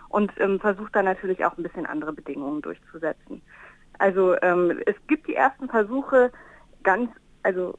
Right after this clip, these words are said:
auf eigenen Beinen zu stehen, aber die meisten sagen, ganz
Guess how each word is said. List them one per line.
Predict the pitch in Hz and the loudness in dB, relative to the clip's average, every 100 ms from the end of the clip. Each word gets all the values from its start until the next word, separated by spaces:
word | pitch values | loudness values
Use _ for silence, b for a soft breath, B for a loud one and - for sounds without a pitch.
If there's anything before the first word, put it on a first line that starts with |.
| - | -6
auf | - - | -4 2
eigenen | - 262 302 | 2 4 4
Beinen | 285 302 311 | 6 4 2
zu | 294 | -2
stehen, | - 277 311 320 | -4 -2 0 0
aber | - 202 | -2 0
die | 196 | 0
meisten | 185 185 - 240 | 0 0 -2 -2
sagen, | 226 220 220 | 2 2 2
ganz | 196 214 | -2 -2